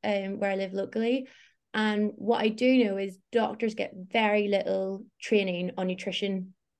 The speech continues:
So they do. I think there has been, in the last couple of years,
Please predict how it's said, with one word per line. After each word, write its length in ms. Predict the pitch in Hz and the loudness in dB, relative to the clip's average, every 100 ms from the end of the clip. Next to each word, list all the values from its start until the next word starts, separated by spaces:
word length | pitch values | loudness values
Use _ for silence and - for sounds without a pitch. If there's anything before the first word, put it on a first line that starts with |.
| _ _ | _ _
So 120 | 233 208 | -6 -2
they 100 | 190 | 0
do. 220 | 196 196 | 0 2
I 80 | 214 | 2
think 240 | 214 233 | 2 2
there 80 | 226 | 0
has 260 | 202 196 190 | -2 -2 -2
been, 400 | 208 196 196 196 - _ _ | -2 -2 -2 -6 -12 _ _
in 80 | 208 | -4
the 60 | 202 | -2
last 220 | 196 - | -4 -6
couple 240 | 196 202 | -8 -4
of 60 | 196 | -2
years, 640 | 190 185 185 180 185 - | 0 2 2 0 -4 -10